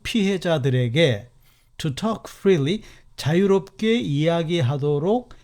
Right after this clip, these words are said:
용기를 주었다. 자, 오늘의 마지막 표현입니다. diet 그리고 food, 이 두 가지의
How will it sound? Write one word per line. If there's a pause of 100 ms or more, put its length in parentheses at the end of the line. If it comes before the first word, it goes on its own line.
(200)
용기를 (140)
주었다. (400)
자,
오늘의
마지막
표현입니다. (160)
diet
그리고
food, (300)
이
두
가지의